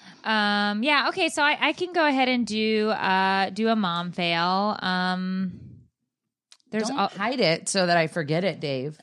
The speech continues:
Speaker 1: No, we won't. I'll make sure you go home with it. I don't wanna hear
Speaker 2: Okay.
Speaker 1: weird rock painting.
Speaker 2: You don't want good energy.
Speaker 1: <laughs>
Speaker 2: I
Speaker 1: I look at all my crystals.
Speaker 2: I know. What's
Speaker 1: They're right
Speaker 2: happening with you?
Speaker 1: They're right on my desk.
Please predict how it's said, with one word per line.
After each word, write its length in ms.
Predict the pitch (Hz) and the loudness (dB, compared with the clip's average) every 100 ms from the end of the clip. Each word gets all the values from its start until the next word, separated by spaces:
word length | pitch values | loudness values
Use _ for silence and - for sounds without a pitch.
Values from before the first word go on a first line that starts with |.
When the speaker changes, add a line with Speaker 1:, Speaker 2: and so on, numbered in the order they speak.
| - - - | -20 -20 -12
Speaker 1:
No, 340 | 233 208 180 180 | -8 -8 -8 -10
we 120 | 214 | -12
won't. 340 | 175 151 151 - | -10 -12 -10 -2
I'll 80 | 208 | 2
make 140 | 226 | 2
sure 140 | 220 185 | 0 -2
you 60 | 160 | -2
go 100 | 160 | -2
home 160 | 160 | -2
with 140 | 151 147 | -4 -4
it. 160 | 165 | -2
I 100 | 180 | 0
don't 100 | 185 | 0
wanna 180 | 185 156 | 0 -4
hear 340 | 156 160 175 - _ - | -6 -8 -8 -12 _ 0
Speaker 2:
Okay. 480 | 170 - - - 147 - | 0 0 -10 -10 -10 -4
Speaker 1:
weird 300 | 165 160 156 | 0 0 2
rock 260 | 151 - | 0 0
painting. 360 | - 165 170 180 | -2 0 -2 -2
Speaker 2:
You 100 | 139 | -2
don't 160 | 147 151 | 0 0
want 220 | 143 131 | 0 0
good 140 | 143 | 0
energy. 520 | 139 135 147 131 - - - | 2 0 -2 -6 -8 -12 -16
Speaker 1:
<laughs> 100 | - | -10
Speaker 2:
I 180 | 175 147 320 339 294 | -8 -8 -10 -10 -4
Speaker 1:
I 100 | 269 311 | 0 0
look 220 | 285 415 | -2 -6
at 80 | 508 | -6
all 140 | 508 523 | -6 -4
my 80 | 508 | -4
crystals. 640 | - 508 - 415 226 170 - | 2 0 2 2 2 0 -2
Speaker 2:
I 140 | 170 | 0
know. 300 | 185 262 240 | 2 2 2
What's 220 | 165 196 | 2 0
Speaker 1:
They're 80 | 196 | 0
right 120 | 180 | 0
Speaker 2:
happening 260 | 285 285 214 | 2 0 2
with 160 | 156 160 | 0 0
you? 120 | 135 | 0
Speaker 1:
They're 100 | 330 | 2
right 180 | 359 440 | 2 0
on 120 | 453 | -2
my 120 | 440 381 | -2 -2
desk. 480 | 339 466 381 233 | -2 0 -2 -2